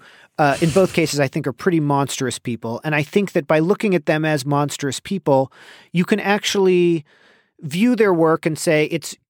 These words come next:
it enriches the work to know something about them as a person, understand where they're coming from, and understand how complex they, them as very, they as very complex people put their work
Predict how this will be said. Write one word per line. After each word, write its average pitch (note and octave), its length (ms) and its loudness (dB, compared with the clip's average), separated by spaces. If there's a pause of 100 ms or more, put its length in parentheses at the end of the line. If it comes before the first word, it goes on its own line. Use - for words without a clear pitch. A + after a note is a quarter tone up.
(100)
it F#3+ 140 2
enriches G#3 480 0
the G3+ 100 0
work F#3 240 0
to E3 120 -4
know D#3 220 2
something F3+ 380 0
about D3+ 260 2
them D3 160 -2
as C#3 120 -4
a C3+ 60 -4
person, B2+ 600 -6
understand D#3 580 0
where D3+ 200 4
they're C#3 180 4
coming C3+ 340 -2
from, A#2+ 480 -4 (360)
and D#3 120 2
understand D3+ 500 0
how D3 120 -2
complex - 880 -2
they, C3 500 -2
them C#3+ 300 2
as C3 140 0
very, C3 280 0
they C3+ 300 0
as A2+ 100 -2
very C3 220 0
complex - 460 -6
people C3 520 0 (420)
put E3+ 180 -2
their C#3 140 2
work C3 420 -2